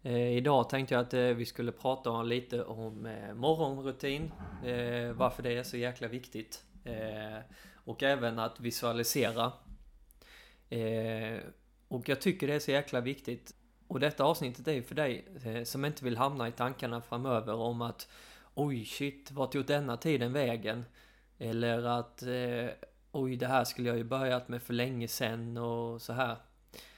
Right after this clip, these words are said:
Eh, ni har alla hört, eh, det här gamla talesättet, "Bästa tiden att plantera ett träd var för femton år sedan.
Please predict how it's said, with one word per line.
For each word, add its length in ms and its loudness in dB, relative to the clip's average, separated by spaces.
Eh, 260 -4
ni 220 2
har 100 12
alla 260 8
hört, 380 4
eh, 200 2
det 140 -2
här 140 2
gamla 300 0
talesättet, 880 -2
"Bästa 420 -2
tiden 380 2
att 160 -2
plantera 520 -2
ett 100 -8
träd 480 -2
var 140 0
för 100 -6
femton 480 -2
år 140 0
sedan. 320 -4